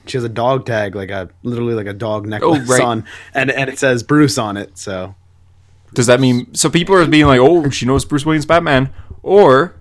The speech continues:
Speaker 2: it could be a little reference to one of her co-creators, Bruce Timm.
Speaker 1: Yeah. Yeah, that's what I was thinking as well.
Speaker 2: Bruce Timm is the co-creator of Harley Quinn, so it could be referencing him.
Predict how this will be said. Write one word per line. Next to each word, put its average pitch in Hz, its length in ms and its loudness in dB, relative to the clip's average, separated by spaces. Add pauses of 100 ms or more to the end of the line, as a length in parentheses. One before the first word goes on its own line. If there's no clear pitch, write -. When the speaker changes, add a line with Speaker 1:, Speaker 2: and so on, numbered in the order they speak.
(160)
Speaker 2:
it 143 80 -6
could 143 120 -2
be 151 60 2
a 151 60 0
little 143 140 0
reference 131 520 0
to 131 220 0
one 123 180 0
of 123 80 -2
her 123 120 0
co-creators, 120 760 0 (180)
Bruce 120 300 -4
Timm. 135 360 -4 (460)
Speaker 1:
Yeah. 104 280 -2 (500)
Yeah, 101 400 -4
that's 107 180 -8
what 107 80 -4
I 98 60 -2
was 95 120 -8
thinking 87 420 -10
as 85 140 -14
well. 87 280 -8 (140)
Speaker 2:
Bruce 123 160 -6
Timm 120 400 -2
is 107 260 -6
the 107 100 -8
co-creator 113 440 -4
of 104 80 -4
Harley 113 280 0
Quinn, 143 220 -2
so 120 140 -6
it 107 60 -6
could 113 100 -4
be 113 100 -4
referencing 113 520 -6
him. 123 240 -6